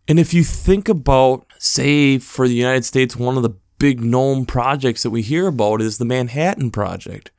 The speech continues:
which I'm not condoning was beautiful and how it happened, but how everybody came together to work together for a common goal in something like the Manhattan Project was beautiful. It's when we work together, we really see the beauty of Christ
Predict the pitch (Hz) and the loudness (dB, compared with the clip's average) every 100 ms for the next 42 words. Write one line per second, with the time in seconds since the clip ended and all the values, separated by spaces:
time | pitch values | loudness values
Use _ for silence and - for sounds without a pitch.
0 | _ _ _ 127 139 - 139 131 135 151 | _ _ _ 0 0 0 0 2 2 0
1 | - 131 117 104 139 165 165 131 117 117 | 0 0 0 2 2 4 2 0 0 0
2 | 107 98 98 113 170 160 - 117 107 107 | 0 -4 -2 4 6 4 2 0 0 -2
3 | 110 113 104 - - 196 - 101 - _ | 0 0 0 -4 -4 -4 -4 -6 -8 _
4 | _ - - _ 127 131 - - - 151 | _ -20 -20 _ -4 -4 -8 -14 -2 2
5 | 160 156 151 151 - 160 160 165 147 135 | 4 4 4 2 0 0 2 4 4 2
6 | 117 - 147 147 131 98 - 120 139 131 | 0 -2 0 0 -4 -6 0 0 2 0
7 | 110 - 110 101 123 180 - - 113 107 | 0 -4 -4 0 2 2 0 -2 0 2
8 | 107 101 110 107 - 131 127 110 101 104 | 2 0 -2 -2 -4 -4 -2 -2 -4 0
9 | 143 147 104 - - _ 143 165 160 135 | 2 2 0 -4 -10 _ 0 0 0 -2
10 | 131 117 110 104 107 107 107 104 98 101 | -2 -4 -4 -4 -4 -4 -4 -4 -4 -4
11 | 101 95 95 95 - - _ - 135 101 | -4 -4 -4 -8 -10 -18 _ 0 2 4
12 | 127 233 254 - - - _ _ 151 143 | 4 4 2 -2 -8 -10 _ _ 0 0
13 | 131 143 175 202 185 143 147 - 104 - | 0 2 4 2 2 2 0 -2 -10 -2
14 | 147 151 139 120 113 117 147 151 - 127 | 0 2 2 2 2 0 2 0 0 -2
15 | 113 98 113 156 190 175 117 - - 90 | -2 -4 0 2 2 2 0 -2 -6 -6
16 | 78 - - - | -4 -8 -8 -12